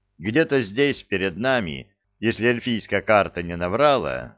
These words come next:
я с пути в конец не сбился, должен был быть островок. И если мы его сумеем отыскать до темноты, будем жить. А до темноты осталось минут сорок, не больше.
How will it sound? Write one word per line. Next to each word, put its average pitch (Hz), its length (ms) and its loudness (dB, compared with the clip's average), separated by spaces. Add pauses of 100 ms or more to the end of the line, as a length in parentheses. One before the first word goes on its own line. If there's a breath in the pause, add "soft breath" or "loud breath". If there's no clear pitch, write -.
(140)
я 147 300 4
с - 80 -8
пути 131 320 -8
в - 80 -8
конец 113 440 -2
не 110 120 -4
сбился, 76 720 -10 (460)
должен 147 560 2
был 127 220 2
быть 101 340 -4
островок. 85 800 -6 (840)
И 98 100 -4
если 123 380 2
мы 120 140 -2
его 110 260 0
сумеем 98 500 -4
отыскать - 680 -4
до 95 160 -2
темноты, 82 680 -8 (340)
будем 90 380 -2
жить. 143 500 -2 (1160)
А 107 140 6
до 113 120 4
темноты 104 640 0
осталось 127 680 0
минут 92 360 -8
сорок, - 800 -2
не 71 200 -8
больше. 67 640 -6